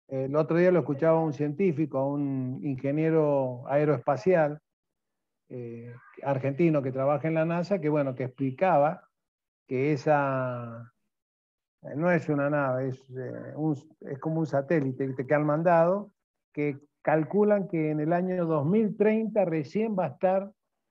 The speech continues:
con una aproximación para tomar algunas, algunas precisiones sobre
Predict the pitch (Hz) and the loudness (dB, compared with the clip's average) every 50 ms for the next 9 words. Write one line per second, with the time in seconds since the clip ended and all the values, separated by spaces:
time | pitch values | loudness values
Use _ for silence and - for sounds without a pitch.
0 | _ _ _ _ - 143 147 160 175 180 180 160 - 151 156 147 127 - 156 151 | _ _ _ _ -2 0 2 2 2 2 0 0 0 0 -2 -2 0 -2 0 2
1 | 160 156 143 - 170 180 190 180 180 170 151 143 135 131 - 143 143 156 170 180 | 2 0 0 0 -2 -2 -2 0 0 2 2 2 0 0 0 0 2 2 0 0
2 | 185 185 190 - _ _ _ _ _ _ _ _ _ _ _ _ _ _ - 139 | 0 -2 -4 -10 _ _ _ _ _ _ _ _ _ _ _ _ _ _ -2 0
3 | 147 151 156 190 202 202 190 165 143 143 156 156 156 - - 127 131 139 143 156 | 0 2 4 4 4 4 4 4 2 0 -2 -6 -8 -6 -4 0 0 0 2 2
4 | 180 196 196 165 131 - 165 156 139 127 - 160 135 - - 190 202 202 185 139 | 2 4 4 2 2 0 -2 -2 -2 -2 -4 -6 -2 0 2 2 4 2 0 2
5 | - 175 175 180 180 185 190 196 190 - | 2 4 4 4 4 4 2 0 -2 -6